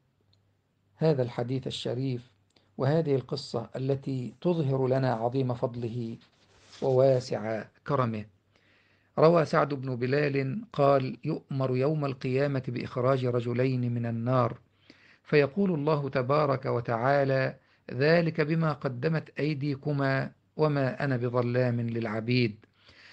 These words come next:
ويأمر بردهما إلى النار، فيعدو أحدهما في سلاسله حتى يقتحمها،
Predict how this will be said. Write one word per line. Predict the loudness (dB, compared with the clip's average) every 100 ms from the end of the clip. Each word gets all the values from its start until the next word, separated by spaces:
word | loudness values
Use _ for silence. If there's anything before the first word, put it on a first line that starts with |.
| -20 2
ويأمر | 4 6 2 0 0
بردهما | 0 0 0 0 0 2 0
إلى | 0 0
النار، | 2 2 4 2 0 -12 _ -20 _ _
فيعدو | 2 4 4 0 -2 -2
أحدهما | -2 -4 -4 -4 -4 -4 -4
في | -4 -4
سلاسله | -2 0 0 0 0 0 -4 _ _
حتى | -4 -4 -2 2 2 2 -4 -6
يقتحمها، | -6 -4 -6 -2 -2 -2 -2 -4 -8